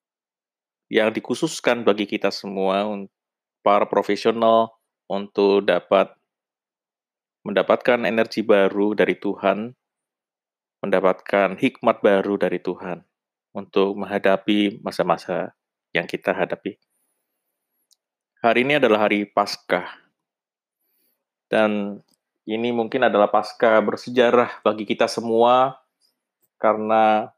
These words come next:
pada hari ini kita semua ada di rumah dan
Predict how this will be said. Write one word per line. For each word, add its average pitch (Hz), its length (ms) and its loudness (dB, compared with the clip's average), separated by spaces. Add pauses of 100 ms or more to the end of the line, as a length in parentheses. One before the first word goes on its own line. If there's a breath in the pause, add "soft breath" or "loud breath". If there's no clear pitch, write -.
(120)
pada 104 320 2
hari 113 240 4
ini 120 320 0
kita - 240 -4
semua 107 400 2
ada 101 80 2
di 107 160 -2
rumah 117 400 2 (1500)
dan 107 640 -2